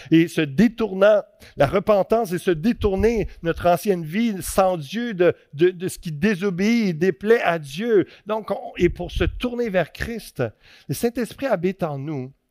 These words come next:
Et c'est là qu'on parle du texte tantôt de qui voulez-vous être dans Éphésiens quatre, de devenir une nouvelle création, un nouvel homme. Et on marche en nouveauté de vie.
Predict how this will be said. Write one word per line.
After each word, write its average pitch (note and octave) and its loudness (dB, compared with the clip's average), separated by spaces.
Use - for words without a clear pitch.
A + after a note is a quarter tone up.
Et C#3+ -2
c'est D#3+ 4
là G3 4
qu'on C#3 -4
parle D#3 -6
du A#2+ -14
texte - 0
tantôt D3 -2
de C#3 -2
qui - -6
voulez-vous C#3 -2
être D#3 2
dans C#3+ 0
Éphésiens B2 -6
quatre, D3+ 0
de C3 0
devenir C#3+ -2
une A#2+ -8
nouvelle A#2 -6
création, G#2+ -14
un A#2+ -6
nouvel C3 -4
homme. B2+ -12
Et B2 -2
on A2+ 2
marche D3 0
en B2+ 0
nouveauté B2+ -8
de B2 -2
vie. B2 -4